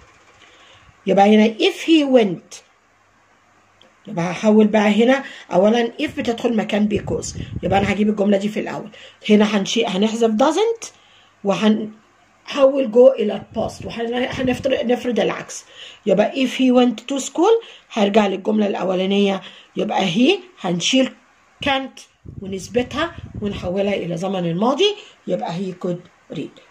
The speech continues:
يبقى إذا لو راح المدرسة كان يقدر يقرأ. مثال تاني بيقول لي he doesn't work hard، وبرضه هنا الجملة في المضارع. He doesn't work hard,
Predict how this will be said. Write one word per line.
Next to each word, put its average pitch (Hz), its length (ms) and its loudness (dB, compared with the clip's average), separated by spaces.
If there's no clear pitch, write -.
يبقى - 180 -6
إذا 170 340 -6
لو 214 180 -6
راح 220 200 -2
المدرسة 208 600 -2
كان 190 180 -2
يقدر 170 360 -2
يقرأ. - 200 -4
مثال 349 380 2
تاني 254 340 0
بيقول 269 180 2
لي 285 280 0
he - 20 -14
doesn't 277 380 -2
work 233 380 0
hard، - 280 -8
وبرضه 185 340 -2
هنا 214 140 4
الجملة 214 320 2
في 233 100 -2
المضارع. 214 500 0
He 226 120 6
doesn't 339 380 2
work 226 360 2
hard, 151 260 -8